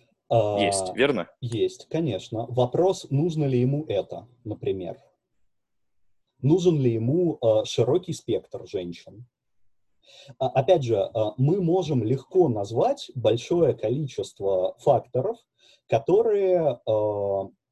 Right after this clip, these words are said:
Speaker 1: повышают, э, шансы на, э, построение, ну, например, на, э, поиск, э, партнёра. Но
Speaker 2: Мгм.
Speaker 1: каждый из этих факторов, э,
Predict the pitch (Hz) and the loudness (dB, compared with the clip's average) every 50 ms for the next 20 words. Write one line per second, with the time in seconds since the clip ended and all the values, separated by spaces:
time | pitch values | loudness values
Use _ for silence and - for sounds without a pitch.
0 | _ _ _ _ _ _ _ _ - 147 127 127 123 120 - 147 147 180 190 190 | _ _ _ _ _ _ _ _ -2 0 0 0 0 0 2 2 2 4 4 4
1 | 180 170 165 - - _ _ - 113 107 104 101 98 - - - - - 143 123 | 4 2 0 -6 -10 _ _ -4 -2 -2 0 -2 -4 -4 -6 -12 -2 0 2 2
2 | 113 98 - - - - - 240 254 254 _ _ _ _ _ _ _ 117 117 127 | 2 0 -4 -4 -4 -2 -2 -2 -6 -10 _ _ _ _ _ _ _ -2 0 2
3 | 220 370 415 427 415 - - 117 110 107 - - 131 - - - 127 117 107 113 | 2 0 0 -2 -6 -4 0 0 0 0 0 -4 -8 -10 -8 -4 -4 -2 -2 0
4 | 131 175 202 190 180 170 160 151 143 - - - 135 160 160 123 110 123 123 - | 0 0 0 0 -2 -2 -2 -2 -2 -4 -4 0 0 0 2 2 0 -2 0 0
5 | 139 131 160 220 240 190 127 101 110 143 175 - - - - - - 117 104 101 | 0 2 2 2 0 0 0 0 0 2 2 2 0 -2 -4 -8 -6 -6 -4 -6
6 | - - _ - 147 170 185 185 170 - - _ - _ _ _ - 107 101 101 | -6 -6 _ 4 8 10 10 10 8 6 -2 _ -20 _ _ _ -6 -2 -2 0
7 | 101 101 98 98 92 95 92 90 - _ - - - - - - 90 87 92 - | 0 0 0 0 0 -2 -2 -4 -4 _ -4 -4 -4 -4 -6 -6 -6 -8 -10 -14
8 | _ _ _ _ _ _ _ _ _ _ _ _ _ _ _ _ _ _ _ _ | _ _ _ _ _ _ _ _ _ _ _ _ _ _ _ _ _ _ _ _
9 | _ _ _ _ _ _ _ _ _ 131 147 170 190 175 139 110 135 - - - | _ _ _ _ _ _ _ _ _ 4 6 6 6 6 4 2 -2 -6 -2 0
10 | 185 202 202 180 139 120 113 113 104 - 123 127 120 139 143 123 123 - - - | 2 4 4 2 2 0 -2 -4 -4 -2 -4 -2 0 0 -2 -2 -2 -6 -10 0
11 | - 196 254 269 - - 214 160 113 98 - - _ _ _ _ _ _ _ _ | 2 2 2 2 0 -4 -4 -2 -2 -4 -6 -8 _ _ _ _ _ _ _ _
12 | _ _ _ _ _ _ _ _ _ _ _ _ 113 | _ _ _ _ _ _ _ _ _ _ _ _ 4